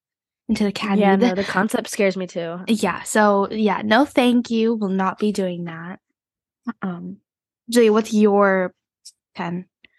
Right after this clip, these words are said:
Speaker 2: Oh, you're not gonna do all ten of yours? We're gonna
Speaker 1: No,
Speaker 2: do
Speaker 1: that's so
Speaker 2: Okay, okay,
Speaker 1: boring.
Speaker 2: okay, okay, okay. Um, my least favorite is definitely pumpkin spice lattes slash pumpkin spice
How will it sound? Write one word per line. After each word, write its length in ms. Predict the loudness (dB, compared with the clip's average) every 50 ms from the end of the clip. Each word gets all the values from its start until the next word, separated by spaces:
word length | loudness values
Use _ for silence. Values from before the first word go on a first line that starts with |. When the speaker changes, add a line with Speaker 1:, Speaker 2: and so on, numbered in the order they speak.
| _ _ _ _ _ _ _ -2
Speaker 2:
Oh, 80 | 0 2
you're 160 | 2 2 2
not 220 | 0 -2 -2 -4 -6
gonna 160 | -8 -8 -8
do 240 | -6 -6 -6 -6 -8
all 160 | -8 -10 -12
ten 240 | -10 -10 -10 -10 -10
of 120 | -10 -10
yours? 280 | -10 -8 -8 -8 -8 -10
We're 80 | -10 -10
gonna 300 | -8 -8 -8 -10 -10 -12 _ _ _ _ _ _ _ _ _ _ _ _ _ _ -2
Speaker 1:
No, 580 | 2 4 4 6 6 6 6 4 4 2 2 0
Speaker 2:
do 60 | 2
Speaker 1:
that's 220 | 4 2 2 2 0
so 200 | 2 4 4 4
Speaker 2:
Okay, 140 | 4 4 4
okay, 60 | 4 4
Speaker 1:
boring. 160 | 4 4 4 4 2
Speaker 2:
okay, 280 | 2 0 0 2 2 2
okay, 300 | 0 0 -2 -2 -2 -2
okay. 280 | -4 -4 -6 -8 -10 -10 -16 -20 -20 -20 -20 -16 _ -2
Um, 300 | 0 0 2 0 0 0
my 360 | 2 4 4 4 4 4 4
least 280 | 4 4 2 0 0 -2
favorite 380 | -4 -4 -2 -2 -2 -2 -2 -2
is 140 | -2 -4 0
definitely 420 | 0 0 2 2 4 4 4 2
pumpkin 460 | 0 -2 -2 -2 -2 0 0 0 0
spice 360 | 0 -2 0 2 2 0 0 -2
lattes 640 | -2 0 2 2 2 0 0 0 0 0 0 -2
slash 460 | -4 -4 0 0 0 0 0 -4 -8
pumpkin 420 | -8 -8 -8 -8 -8 -8 -8 -8 -8
spice 340 | -6 -6 -4 -4 -4 -6